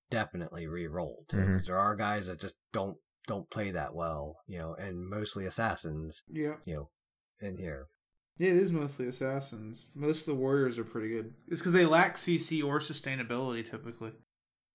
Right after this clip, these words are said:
Speaker 2: Yep.
Speaker 3: And assassins excel in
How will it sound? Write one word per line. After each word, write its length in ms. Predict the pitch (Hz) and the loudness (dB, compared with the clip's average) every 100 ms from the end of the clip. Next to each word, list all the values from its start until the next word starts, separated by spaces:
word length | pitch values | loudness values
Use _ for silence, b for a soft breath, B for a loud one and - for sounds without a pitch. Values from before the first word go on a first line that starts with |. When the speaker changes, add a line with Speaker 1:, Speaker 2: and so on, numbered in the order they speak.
| - | 0
Speaker 2:
Yep. 200 | 101 - - _ _ _ _ - | 2 2 -6 _ _ _ _ 2
Speaker 3:
And 200 | 139 139 | 4 4
assassins 680 | 139 - 151 151 165 139 | 4 8 8 8 4 0
excel 400 | 135 - 151 139 | 0 0 2 2
in 220 | 139 131 | 0 -2